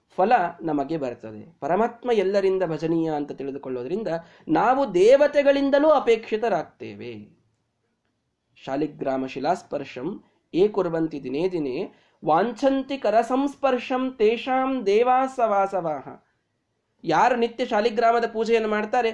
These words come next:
ಅವರ ಕೈ ಮುಟ್ಟಿ ನೋಡಬೇಕು ಅಂತ ದೇವತೆಗಳು ಹಾತೊರಿತಾರೆ ಅಂತ ನಮಗೆ ಪೂಜೆಯಲ್ಲಿ ನಾವು ಹೇಳ್ತೇವಲ್ಲ, ಆ ಒಂದು ಅರ್ಥದಲ್ಲಿ ಹೇಳಿದ್ದು.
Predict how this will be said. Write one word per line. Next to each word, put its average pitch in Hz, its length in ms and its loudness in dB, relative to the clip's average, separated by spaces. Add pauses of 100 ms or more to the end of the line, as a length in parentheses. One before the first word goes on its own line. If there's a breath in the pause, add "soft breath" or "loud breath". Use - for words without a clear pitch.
(240 loud breath)
ಅವರ 254 220 6
ಕೈ 254 280 2
ಮುಟ್ಟಿ 311 340 2
ನೋಡಬೇಕು 269 580 4
ಅಂತ 269 180 2
ದೇವತೆಗಳು 269 1080 6
ಹಾತೊರಿತಾರೆ 220 840 2
ಅಂತ 185 200 -4
ನಮಗೆ 180 340 -2
ಪೂಜೆಯಲ್ಲಿ 175 480 0
ನಾವು 151 320 -4 (200)
ಹೇಳ್ತೇವಲ್ಲ, 160 500 -4 (340 loud breath)
ಆ 185 180 4
ಒಂದು 254 220 2
ಅರ್ಥದಲ್ಲಿ 180 460 0
ಹೇಳಿದ್ದು. 139 460 -4